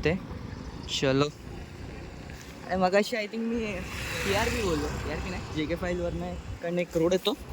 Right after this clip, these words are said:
तोच आता इकडे मर्ज होतो. So तिकडेच टीआरपी पण काय लांब नाही राहिली, जवळच आहे. समोरच पाहू शकता सावंत पॅलेस हॉटेल. चला आतमध्ये जाऊया आपण आता, बघूया किती गर्दी आहे.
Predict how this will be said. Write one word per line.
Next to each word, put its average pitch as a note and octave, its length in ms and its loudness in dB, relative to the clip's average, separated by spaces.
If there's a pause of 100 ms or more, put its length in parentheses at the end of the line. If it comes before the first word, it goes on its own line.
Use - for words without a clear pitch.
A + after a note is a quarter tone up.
(500)
तोच E3 140 8
आता E3+ 140 10
इकडे E3 260 8
मर्ज D#3+ 300 4
होतो. D3+ 240 4 (840)
So D#3 120 2 (340)
तिकडेच C#3+ 380 0
टीआरपी C3 580 0
पण D#3+ 220 4
काय D#3+ 120 8
लांब D#3 220 6
नाही E3+ 100 4
राहिली, D#3+ 420 0
जवळच D3+ 360 6
आहे. D3+ 120 0 (2000)
समोरच D3 320 2
पाहू D3 160 6
शकता D3+ 260 -2 (280)
सावंत D3 260 6
पॅलेस D3 520 0 (680)
हॉटेल. C3 260 0 (580)
चला D3+ 120 4
आतमध्ये D3+ 480 2
जाऊया D#3 180 10
आपण D3+ 160 6
आता, D3+ 160 2 (1000)
बघूया D3 180 -6
किती D3 320 -4
गर्दी C3+ 200 0
आहे. C#3 100 -6